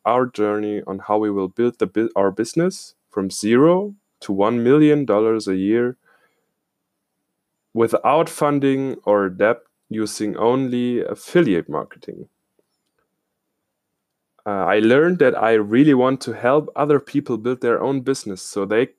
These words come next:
can quit, quit their nine-to-five job and live the life they want.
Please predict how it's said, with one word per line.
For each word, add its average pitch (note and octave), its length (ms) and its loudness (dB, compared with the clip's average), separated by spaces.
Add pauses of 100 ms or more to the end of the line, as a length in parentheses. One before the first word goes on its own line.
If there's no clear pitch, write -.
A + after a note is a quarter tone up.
(220)
can A#2 220 -8
quit, B2+ 220 -4 (200)
quit - 320 -4
their G2+ 480 0
nine-to-five A2+ 800 -2
job A#2+ 380 0
and G#2+ 160 -8
live A2+ 260 -4
the G#2 100 0
life F#2+ 300 0
they A#2+ 120 0
want. F#2 480 -6